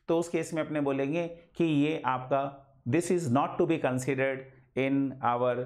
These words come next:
calculation, क्योंकि ये डाइल्यूटिव नहीं माना जाएगा, क्योंकि आप सही कीमत पर जो बाज़ार में उसका मूल्य है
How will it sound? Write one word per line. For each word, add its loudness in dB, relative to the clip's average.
calculation, 0
क्योंकि 0
ये 2
डाइल्यूटिव 0
नहीं 2
माना 2
जाएगा, 2
क्योंकि -4
आप 0
सही 0
कीमत 0
पर 0
जो 2
बाज़ार 2
में -6
उसका -2
मूल्य 0
है -4